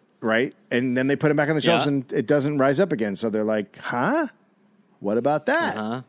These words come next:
Speaker 2: Well, I don't know. Have you tried putting the books in guinea pigs?
Speaker 1: Um, so look, so people, even with, uh,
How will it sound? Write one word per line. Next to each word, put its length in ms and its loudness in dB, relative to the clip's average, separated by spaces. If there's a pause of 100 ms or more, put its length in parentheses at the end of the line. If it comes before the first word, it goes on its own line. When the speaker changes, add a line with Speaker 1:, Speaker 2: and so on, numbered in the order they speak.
(1200)
Speaker 2:
Well, 460 -6
I 140 -2
don't 160 -4
know. 300 0
Have 120 -2
you 80 -2
tried 380 -2
putting 500 -4 (400)
the 140 -6
books 320 -4
in 160 -4
guinea 260 0
pigs? 560 -2 (800)
Speaker 1:
Um, 500 4
so 180 2
look, 200 2
so 120 2
people, 600 2 (920)
even 320 4
with, 360 -2 (160)
uh, 580 0